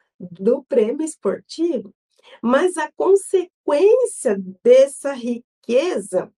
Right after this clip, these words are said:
inesperada para a vida futura, dependendo da reação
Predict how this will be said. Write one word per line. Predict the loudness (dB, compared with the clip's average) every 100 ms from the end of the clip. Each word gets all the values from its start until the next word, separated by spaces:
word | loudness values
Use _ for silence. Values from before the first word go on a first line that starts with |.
| _ _ _ _ _ _ _ _ -2
inesperada | 0 2 0 0 -2 -2 0 -2 -2 -4 -6 -12 _ _ _ _ _ _ _ _ _
para | 0 2 0 -2 -2
a | -2
vida | -4 -4 -2 -6
futura, | -2 -4 -2 -2 0 0 0
dependendo | 0 0 2 2 2 2 0 -2 -2
da | -2 -4
reação | -2 -4 -4 -8 -4 0 0